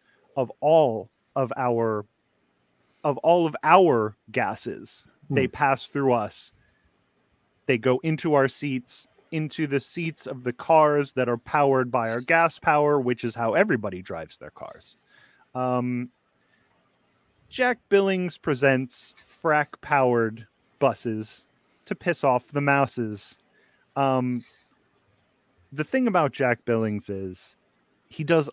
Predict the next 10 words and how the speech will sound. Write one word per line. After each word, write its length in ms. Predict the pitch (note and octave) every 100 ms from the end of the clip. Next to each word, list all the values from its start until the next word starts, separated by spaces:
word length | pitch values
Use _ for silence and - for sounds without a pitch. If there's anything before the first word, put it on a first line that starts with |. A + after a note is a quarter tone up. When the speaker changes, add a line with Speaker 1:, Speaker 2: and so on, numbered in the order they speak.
| E3
Speaker 1:
a 40 |
lot 440 | D#3 D3 D3 C3+
of 120 | B2+ -
things 640 | A#2 A2 G2 F#2+ - - _ - - - -
just 340 | E3 D#3 -
to 80 | D3
piss 340 | - D3+ -
off 280 | A#2+ G#2 -
people. 420 | - F#2+ F2 D#2 _ _ _ _ _ _ _ _ _ _ _ _ _
So 460 | - - D#3+ D3